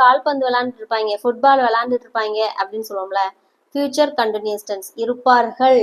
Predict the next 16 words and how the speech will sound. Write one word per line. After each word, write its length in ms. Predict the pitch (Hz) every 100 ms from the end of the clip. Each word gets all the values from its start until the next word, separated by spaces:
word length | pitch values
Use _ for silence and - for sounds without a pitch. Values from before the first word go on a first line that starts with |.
| 190 202
விளையாடி 540 | 262 294 311 302 302 -
கொண்டு 300 | 254 262 302 285 240
இருப்பார்கள் 920 | 269 269 277 262 240 226 240 254 247 196 - _ _ _
அப்படின்னு 280 | 196 220 311 311
சொல்றது. 340 | 220 208 190 - _ _ _ -
So 80 | 262 247 240 247 -
ஃபியூச்சர் 600 | 311 339 359 - 339 - -
கண்டினியூஸ் 520 | 254 233 226 220 208 - 247
டென்ஸ், 280 | 226 208 - - 240
கொண்டு 380 | 254 294 294 381 - 240
இருப்பார்கள் 840 | 269 - 294 277 254 240 254 247 196 196
அப்படின்னா 340 | 208 208 208 226 - _ _ _ _ -
பார்கள், 580 | 311 339 339 311 330 302 208 - _ _ _ -
செய்வார்கள், 800 | 285 302 294 311 311 269 302 294 220
அது 200 | 427 254 262 269 - _ _ _ _ _ _ _ 269
இருப்பேன், 640 | 294 302 302 302 302 277